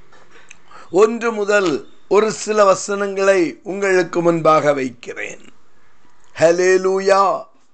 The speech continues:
எனக்கு அருமையான தேவனுடைய பிள்ளையே, ஷாப்பாத்தின் குமாரனாகிய எலிசா எலியாவிற்கு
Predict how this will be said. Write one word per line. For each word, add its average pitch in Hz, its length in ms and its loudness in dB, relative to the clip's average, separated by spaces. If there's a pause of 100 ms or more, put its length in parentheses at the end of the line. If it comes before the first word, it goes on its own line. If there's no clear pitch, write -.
(640)
எனக்கு 214 460 0
அருமையான 220 880 2 (840)
தேவனுடைய 208 580 4
பிள்ளையே, 180 800 0 (1800)
ஷாப்பாத்தின் 233 960 0 (200)
குமாரனாகிய 196 1300 2 (640)
எலிசா 196 1040 0 (1400)
எலியாவிற்கு 220 1500 2